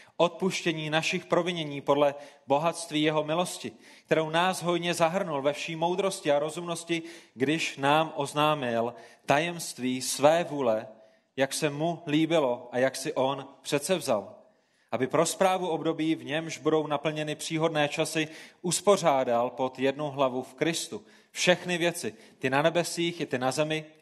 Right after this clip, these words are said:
aby je uspořádal v něm. V něm jsme se stali i dědici, když jsme byli předurčeni. Podle předsevzetí toho, který působí všechno, podle rady své vůle, abychom tu byli k chvále jeho slávy, my, kteří jsme již předtím doufali v Krista.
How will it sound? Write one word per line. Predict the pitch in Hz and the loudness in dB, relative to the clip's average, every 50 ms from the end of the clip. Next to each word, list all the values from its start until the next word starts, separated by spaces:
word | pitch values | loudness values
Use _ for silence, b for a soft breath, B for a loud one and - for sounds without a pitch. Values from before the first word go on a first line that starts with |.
| B B B B B | B B B B B
aby | 135 147 | 2 2
je | 160 175 | 2 2
uspořádal | 190 185 - - 190 175 185 185 175 170 170 165 160 | 0 -2 -2 -2 -2 2 4 4 4 4 4 2 2
v | 156 - | 0 -2
něm. | 156 165 160 139 113 107 B B B B | -2 -2 -2 -4 -4 -14 B B B B
V | 107 120 | -12 -4
něm | 139 160 165 185 208 220 226 220 | 0 2 2 2 2 0 -4 -6
jsme | 214 - - 170 160 | -6 -4 -4 -2 -2
se | - 175 160 | 0 -2 -2
stali | - - 175 165 170 | 2 2 2 2 2
i | 165 - 156 | 0 -2 -2
dědici, | 131 139 147 151 170 185 180 - - 123 | 0 0 0 0 0 -4 -4 -4 -8 -6
když | 113 123 135 139 | -6 -4 -4 -4
jsme | 139 - 151 151 147 | -4 -6 -4 -4 0
byli | 143 147 147 143 | 2 2 2 2
předurčeni. | 147 - - 156 - - 180 175 170 - - 135 113 101 92 - _ _ _ _ _ _ _ _ _ _ _ _ _ - | 0 0 -4 -2 -2 0 -2 -2 -2 -2 -6 -8 -8 -10 -12 -18 _ _ _ _ _ _ _ _ _ _ _ _ _ 0
Podle | 135 131 147 143 | 2 4 4 4
předsevzetí | - - - 175 170 - 190 185 160 175 180 175 - 185 170 | 2 0 -4 -2 0 0 -2 0 0 -2 -4 -4 -4 -6 -2
toho, | 165 185 175 165 160 147 | 2 2 2 2 2 -2
který | - - 151 139 131 | -2 -2 -6 -6 -6
působí | - - 160 151 - 180 165 160 170 | -6 -6 -6 -4 -2 -2 -2 -2 -2
všechno, | 165 - - 196 185 - - 131 107 - B B B B B | -2 2 2 2 2 2 -4 -6 -8 -8 B B B B B
podle | - 147 143 143 143 | 2 4 6 6 6
rady | 147 160 160 170 160 | 6 4 0 0 -4
své | - - - 147 156 156 151 | -6 0 0 2 2 2 0
vůle, | 143 160 175 175 143 110 - - - - _ _ _ _ - - | -2 -2 0 0 -2 -2 -4 -12 -20 -20 _ _ _ _ -4 -2
abychom | 131 143 165 - 175 175 165 | 0 0 2 2 0 -2 0
tu | - 185 | -2 0
byli | 175 196 190 185 | 2 2 2 2
k | 180 - | 0 -2
chvále | - - 175 175 180 180 170 139 123 - B B B B B B | -2 2 4 4 4 4 2 0 -2 -4 B B B B B B
jeho | 131 139 139 151 143 | 0 2 2 2 -2
slávy, | - - 151 147 147 151 151 123 120 117 | -2 2 2 4 4 4 0 -2 -4 -8
my, | 120 143 160 175 | -6 -4 -4 -4
kteří | 170 - - 139 131 147 143 131 | -4 -6 -8 -8 -6 -4 -6 -6
jsme | - - 131 127 | -6 -6 -4 -2
již | 127 127 123 - | -2 -2 -4 -6
předtím | - - 147 135 135 - - 117 113 113 113 B B B B B | -4 -2 -2 -2 -2 -4 -6 -6 -6 -6 -10 B B B B B
doufali | B 120 120 117 - 131 123 127 | B 0 2 4 4 4 4 4
v | 127 - | 0 -4
Krista. | - 123 123 - - - 123 - | -6 -6 -6 -6 -6 -6 -8 -8